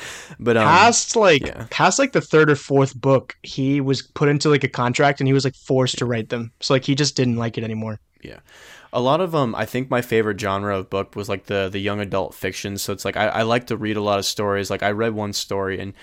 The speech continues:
Speaker 1: I wish I could remember the names, but it's been forever since I've read them. And I, I, like, I'll Google, like, the, like, the Spark Notes version online to see if I can find the book, and I can't find them.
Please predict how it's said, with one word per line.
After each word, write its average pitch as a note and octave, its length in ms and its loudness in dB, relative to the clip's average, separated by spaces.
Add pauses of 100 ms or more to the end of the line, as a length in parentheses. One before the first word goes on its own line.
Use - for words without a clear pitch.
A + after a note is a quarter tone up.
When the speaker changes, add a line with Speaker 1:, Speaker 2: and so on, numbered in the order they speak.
(280)
Speaker 1:
I A2+ 80 0
wish C#3 240 2
I C3+ 60 2
could A#2+ 120 0
remember G#2 320 0
the F#2+ 100 -6
names, F#2+ 420 -8
but G2 80 -8
it's F#2 120 -8
been A2 140 -6
forever F#2 560 -6
since - 240 -10
I've F#2 160 -8
read F#2 180 -6
them. F#2 160 -8
And F#2 80 -8
I, E2+ 140 -8
I, F2+ 80 -6
like, F#2 180 -6
I'll G#2+ 120 -2
Google, G2+ 480 -4
like, F#2+ 240 -4
the, F#2 340 -6
like, G2 200 -8
the - 80 -14
Spark - 380 -4
Notes G2 220 -10
version G2+ 360 -4
online F#2+ 400 -4
to F#2 60 -8
see - 120 -8
if G2+ 60 -6
I F#2+ 60 0
can F#2+ 120 -8
find G2 240 -4
the F2+ 40 -8
book, F#2 260 -6
and F#2+ 80 -6
I G2 40 -8
can't - 240 -10
find G#2+ 240 -6
them. F#2 160 -10